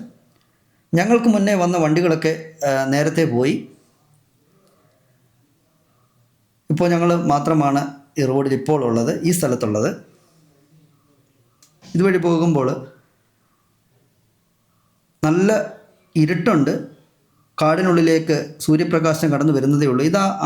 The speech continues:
ആനയുടെ സാന്നിധ്യമുള്ള സ്ഥലമാണെന്നുള്ളൊരു ബോർഡ് നമ്മളിപ്പോൾ കണ്ടിട്ടുണ്ട്. അത് കഴിഞ്ഞൊരു പാലമാണ് നമ്മൾ കാണുന്നത്. പാലത്തിൽ നിന്ന് നോക്കുമ്പോൾ നല്ല രസമുണ്ട് കാണാൻ. എന്നാലും സമയം ഒട്ടും ഇവിടെ കളയുന്നില്ല,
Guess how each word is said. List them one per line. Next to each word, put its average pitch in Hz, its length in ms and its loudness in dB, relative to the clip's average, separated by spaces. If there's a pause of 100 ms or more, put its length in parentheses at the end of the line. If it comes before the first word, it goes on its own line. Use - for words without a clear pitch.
ആനയുടെ 196 420 0
സാന്നിധ്യമുള്ള 170 520 2
സ്ഥലമാണെന്നുള്ളൊരു 151 720 2 (100)
ബോർഡ് 170 260 0 (160)
നമ്മളിപ്പോൾ 135 420 0
കണ്ടിട്ടുണ്ട്. 117 420 0 (1000)
അത് - 140 -6
കഴിഞ്ഞൊരു 170 260 2 (100)
പാലമാണ് 147 500 0
നമ്മൾ 123 140 0 (100)
കാണുന്നത്. 120 360 0 (420)
പാലത്തിൽ 160 340 0
നിന്ന് 180 140 2
നോക്കുമ്പോൾ 156 440 0
നല്ല 147 140 0 (100)
രസമുണ്ട് 127 460 0
കാണാൻ. 117 260 0 (1000)
എന്നാലും 165 340 0
സമയം 185 260 0
ഒട്ടും - 200 -2
ഇവിടെ 147 220 0
കളയുന്നില്ല, 131 420 0